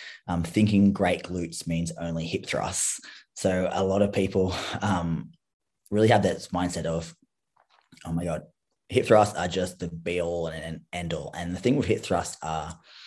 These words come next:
they're, they're a fine exercise. I like them because they're pretty simple to teach. They're easy to load. They're easy to get a client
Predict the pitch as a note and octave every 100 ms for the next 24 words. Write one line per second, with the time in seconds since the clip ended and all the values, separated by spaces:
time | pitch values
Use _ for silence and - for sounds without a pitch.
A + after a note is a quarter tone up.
0 | - - - _ _ _ _ G#2 G2+ G#2
1 | G#2+ - A#2 A2+ G2 - - D2+ D#2 -
2 | F#2 A2+ A2+ G#2+ G#2+ F#2 E2+ - F2 E2
3 | E2 - E2+ D#2+ - E2+ - D#2+ D#2+ -
4 | - F#2 F2+ D2+ F2+ E2+ E2 D#2 D#2+ E2+
5 | E2+ E2+ - - - D#2 E2+ E2 - -
6 | - E2 E3 - - E3 E3